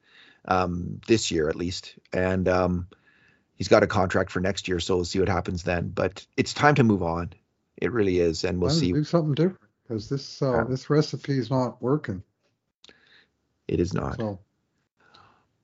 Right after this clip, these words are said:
Speaker 1: And the other thing is Jay Woodcroft knows Stuart Skinner, obviously, and has worked with him for, for what, three, three years, three, four years now. So, um, that there's some comf-, there's a comfort level there too that could, that could, uh,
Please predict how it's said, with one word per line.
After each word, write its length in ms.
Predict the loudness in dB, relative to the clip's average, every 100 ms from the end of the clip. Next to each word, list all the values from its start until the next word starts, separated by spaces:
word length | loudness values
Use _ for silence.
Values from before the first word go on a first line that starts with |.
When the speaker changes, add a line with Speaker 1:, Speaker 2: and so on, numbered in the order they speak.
| _ 2
Speaker 1:
And 200 | 6 10
the 60 | 10
other 120 | 10
thing 120 | 8
is 100 | 6
Jay 140 | 8 8
Woodcroft 440 | 8 6 2 2
knows 200 | -2 -2
Stuart 320 | -2 -4 -4
Skinner, 260 | -6 -6 -4
obviously, 460 | -4 -8 -10 -8
and 220 | -6 -6 -4
has 240 | -6 -4
worked 180 | -6 -4
with 100 | -4
him 100 | -4
for, 340 | 0 0 0 -4 -14 -18 -18
for 240 | -4 -2
what, 200 | 0 -2
three, 520 | -2 0 0 0 -2 -8
three 280 | -4 2 2
years, 340 | 4 2 0
three, 160 | -2 0
four 180 | 4 4
years 300 | 4 2 2
now. 180 | 2
So, 320 | 2 2 2 0 -16 -20 -20 -20 -4
um, 560 | 2 4 4 2 0 -4 _ _ 4
that 260 | 4 4 0 -16 -16 _ _ _ -2
there's 320 | 4 4 6
some 180 | 2 2
comf-, 300 | 0 0 0
there's 180 | 0 0
a 60 |
comfort 320 | -2 -2 -2
level 240 | -2 0 0
there 240 | 0 0
too 300 | -2 -2 0
that 160 | -2 -4
could, 160 | -8 -8 _ -12
that 160 | -10
could, 200 | -4 0
uh, 260 | 2 2 -2